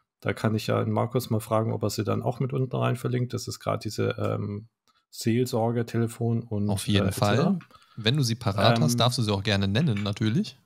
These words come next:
Speaker 1: Äh, leider habe ich sie gerade auch nicht im Kopf. Ich müsste sie auch raussuchen.
Speaker 2: Dann verlinken wir sie einfach.
Speaker 1: Ähm, genau.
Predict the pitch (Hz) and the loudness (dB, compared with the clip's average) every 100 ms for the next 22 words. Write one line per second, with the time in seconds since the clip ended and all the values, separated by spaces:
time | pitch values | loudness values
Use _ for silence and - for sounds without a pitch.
0 | _ _ _ _ _ _ _ - 107 110 | _ _ _ _ _ _ _ -2 0 2
1 | 101 95 123 151 131 127 123 - 110 - | 0 -2 -2 -2 -2 -4 -6 -4 -4 -4
2 | - 113 110 104 107 - 147 - - - | -6 -6 -8 -8 -10 -8 -8 -10 -12 -8
3 | 110 - 107 101 - 110 117 120 113 131 | -6 -4 -4 -4 -2 -4 -4 -6 -8 -8
4 | 127 - - 196 - 98 95 98 95 95 | -10 -6 -2 0 2 2 0 0 0 0
5 | 95 113 120 113 - - _ _ - 131 | 0 0 0 -2 -6 -14 _ _ -6 -2
6 | 110 113 | 0 -2